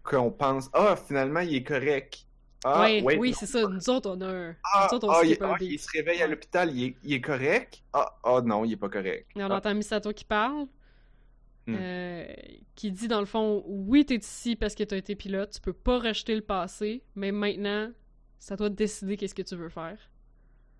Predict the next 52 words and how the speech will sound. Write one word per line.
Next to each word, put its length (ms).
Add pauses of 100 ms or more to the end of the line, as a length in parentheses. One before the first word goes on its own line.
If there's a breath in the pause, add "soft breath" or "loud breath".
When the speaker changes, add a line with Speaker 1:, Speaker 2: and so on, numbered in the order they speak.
(1300)
Speaker 2:
Qui 100
est 40
comme 320
vraiment 360
le 140
genre 180
de 120
discours 400
que 80
Misato 480
a, 120
elle 260
a 220
en 60
ce 120
moment, 180
là, 120
tu 80
sais, 120
fait 100
que, 80
fait 160
qu'il 160
peut 140
totalement 400
halluciner 540
ça, 120
puis 80
ça 100
fait 120
du 80
sens, 300
là. 120
Ça, 260
ça 140
reste 220
comme 220 (140)
in 180
character 420
pour 160
Speaker 1:
Ouais, 100
Speaker 2:
ce 60
que, 80
Speaker 1:
puis 100
Speaker 2:
ce 120
Speaker 1:
c'est 60
Speaker 2:
qu'elle 140
lui 120
dit 220
en 80
général, 440
là. 80